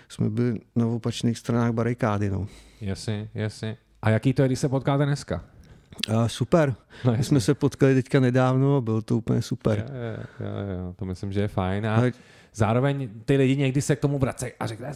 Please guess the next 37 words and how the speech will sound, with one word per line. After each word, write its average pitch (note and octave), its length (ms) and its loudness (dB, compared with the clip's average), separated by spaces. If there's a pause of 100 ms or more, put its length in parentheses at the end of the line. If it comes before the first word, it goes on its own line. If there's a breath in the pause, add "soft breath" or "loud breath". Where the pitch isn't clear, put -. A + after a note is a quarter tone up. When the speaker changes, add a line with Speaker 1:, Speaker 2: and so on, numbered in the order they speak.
Speaker 2:
„A C#3+ 60 -8
jak C#3 180 -6
to D3+ 100 -2
jako C3 220 -4
bylo?“ A2 280 -2
Ale A2 180 0
ono A#2+ 180 2
to C3+ 100 0
vlastně B2 240 -2
bylo C3 120 2
přirozený. A2 520 0
Je G2+ 60 0
to B2 100 0
takový B2+ 220 0
Speaker 1:
No. B2+ 60 4
Speaker 2:
přirozený, A#2+ 440 2
jako A#2+ 200 0
když B2 160 2
někdo A#2 200 2
byl B2+ 200 4 (260 loud breath)
metloš A2+ 720 0
a A#2+ 60 -4
druhý A2+ 240 4
byl B2+ 160 4
depešák, G#2+ 760 0
tak G#2 120 -2
prostě A2 220 2
Speaker 1:
No. A#2+ 140 2
Speaker 2:
ta A#2+ 100 2
doba A#2+ 200 4
byla B2 100 4
taková, A2 300 0
že A2 100 -2
jako, - 200 -2 (200)
Eh, F3 40 2
eh, D3 400 0
ty D#3 260 -2